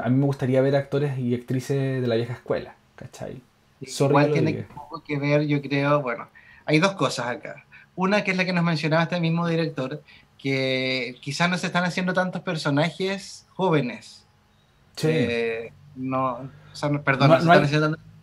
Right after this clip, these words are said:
Speaker 2: mayores, sino que
Speaker 1: Claro.
Speaker 2: más personajes jóvenes, porque están tratando de apuntar estas teleseries a un público más juvenil.
Speaker 1: Más juvenil.
Speaker 2: Sin embargo,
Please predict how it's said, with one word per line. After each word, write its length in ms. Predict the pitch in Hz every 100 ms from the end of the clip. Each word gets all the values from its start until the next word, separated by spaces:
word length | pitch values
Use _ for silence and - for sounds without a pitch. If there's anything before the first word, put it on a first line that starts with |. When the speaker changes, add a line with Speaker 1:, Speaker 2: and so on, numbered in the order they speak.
| -
Speaker 2:
mayores, 600 | 160 147 147 151 127 117
sino 200 | 131 135
que 80 | 143
Speaker 1:
Claro. 220 | 185 147
Speaker 2:
más 80 | 131
personajes 340 | 147 147 147
jóvenes, 420 | - - - 175 - - - _
porque 240 | 180 180 185
están 240 | 196 190
tratando 380 | 180 180 185 185
de 80 | 180
apuntar 680 | 156 156 143 160 180 196 180
estas 240 | 175 175
teleseries 460 | 170 165 170 170 170
a 60 |
un 120 | 170 160
público 440 | 170 170 165 170
más 180 | 165 165
juvenil. 420 | 160 160 165 -
Speaker 1:
Más 80 | -
juvenil. 320 | 165 160 139
Speaker 2:
Sin 160 | 165 -
embargo, 640 | - 156 135 127 -